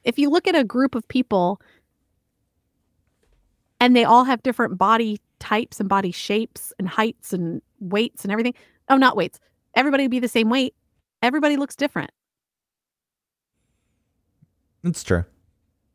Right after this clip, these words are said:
Speaker 1: Yeah. So
Speaker 2: I don't have anything more
Speaker 1: Yeah.
Speaker 2: to say about it. I wanna, well, we're gonna backtrack. We're rolling back the tape, moving back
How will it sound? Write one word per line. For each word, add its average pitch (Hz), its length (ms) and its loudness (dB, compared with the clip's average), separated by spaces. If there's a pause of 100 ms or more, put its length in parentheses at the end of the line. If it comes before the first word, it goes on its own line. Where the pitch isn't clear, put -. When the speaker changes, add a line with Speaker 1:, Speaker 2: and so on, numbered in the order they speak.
(340)
Speaker 1:
Yeah. 294 140 -6 (880)
So 196 300 -4 (120)
Speaker 2:
I 185 60 4
don't 180 80 6
have 123 100 6
anything 95 240 2
more 87 120 4
Speaker 1:
Yeah. 85 60 4
Speaker 2:
to 85 40 0
say 85 200 0
about 78 240 -2
it. - 140 -6
I 123 80 -2
wanna, 117 320 4 (300)
well, 139 120 -2
we're 120 100 4
gonna 110 160 2
backtrack. 92 520 0
We're 92 80 0
rolling 101 300 2
back 92 220 2
the 87 80 -4
tape, 92 420 -2
moving 90 340 0
back 95 320 0